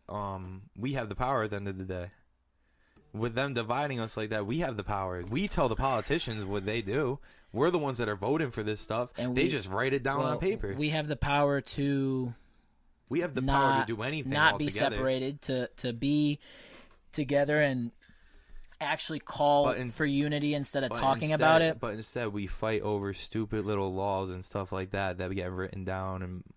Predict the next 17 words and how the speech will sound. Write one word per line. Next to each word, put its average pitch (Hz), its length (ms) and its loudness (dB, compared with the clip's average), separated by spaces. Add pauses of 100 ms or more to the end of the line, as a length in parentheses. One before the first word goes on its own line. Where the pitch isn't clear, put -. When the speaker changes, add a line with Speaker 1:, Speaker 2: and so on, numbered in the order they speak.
Speaker 1:
whatever 95 440 -4
it 90 100 -4
is, 90 300 -4 (460)
you 98 100 -4
know? 101 300 -4 (480)
Speaker 2:
It's - 200 -2
just, - 360 -2 (180)
<sighs> - 720 -8
Speaker 1:
We 117 100 0
Speaker 2:
see 190 140 0
Speaker 1:
fight, 123 220 0
we 123 160 -2
decide 127 360 -2
to 113 80 0
fight 127 420 0
instead 110 360 -4
of 101 360 -4